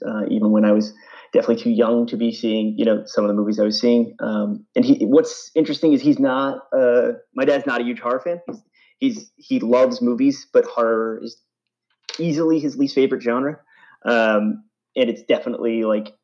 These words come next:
from a very early age, something I just, you know, either caught a glimpse of,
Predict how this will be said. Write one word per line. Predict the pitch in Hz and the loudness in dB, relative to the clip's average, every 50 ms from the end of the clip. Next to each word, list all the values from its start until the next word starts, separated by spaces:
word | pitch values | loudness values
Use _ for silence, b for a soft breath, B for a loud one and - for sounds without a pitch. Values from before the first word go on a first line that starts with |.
| _ _ _ | _ _ _
from | _ - - 123 117 110 | _ -4 -2 0 0 0
a | 104 | 0
very | 98 117 110 113 110 104 | 2 2 2 2 2 2
early | 113 117 113 110 101 104 | 4 4 4 2 0 0
age, | 104 107 104 - - - | 0 -2 -2 -4 -8 -6
something | - 117 101 98 - 113 104 104 101 | -4 -4 -4 -4 -4 -4 -2 -2 -2
I | 98 101 | -2 -4
just, | 101 - 104 101 - - - - - - - | 0 0 0 0 0 -4 -10 -16 -18 -10 -4
you | - 120 110 | -2 0 0
know, | 104 98 - - B B B B B B B B B B _ | 0 -2 -6 -10 B B B B B B B B B B _
either | - 120 113 110 101 95 | 0 2 4 6 4 4
caught | - - 98 90 95 | 2 2 0 0 0
a | |
glimpse | - - 90 87 92 - - | 0 -2 -2 -2 -2 -2 -2
of, | 101 107 107 104 - - | 0 0 0 -2 -4 -6